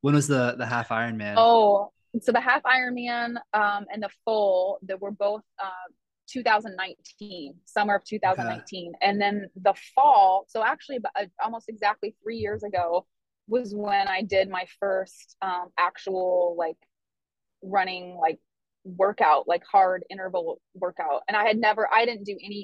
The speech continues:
Speaker 2: interval training when I was training for my triathlon. I just put in the time. Um, so when I signed up for my first standalone marathon, I thought, "Okay, well, I'm gonna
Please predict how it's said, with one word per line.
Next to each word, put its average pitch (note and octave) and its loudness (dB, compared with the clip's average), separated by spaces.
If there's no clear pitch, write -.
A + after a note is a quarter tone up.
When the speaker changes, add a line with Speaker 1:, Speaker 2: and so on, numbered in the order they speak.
Speaker 2:
interval F#3+ 0
training F#3 -12
when F3 -2
I F3 0
was F3+ -4
training F3+ -4
for F#3 -14
my E3+ 2
triathlon. D#3+ 2
I F3+ 0
just F3+ -2
put F#3 2
in F3+ -2
the - -20
time. - -8
Um, F3+ 6
so F3+ 2
when G3+ -4
I G3 -2
signed G3+ -4
up G3 -2
for G3 -8
my F#3+ -10
first F#3+ -8
standalone G#3+ -6
marathon, E3+ -6
I F3+ -10
thought, F3 6
"Okay, D#3+ 0
well, F#3 0
I'm G#3 -6
gonna G#3+ -6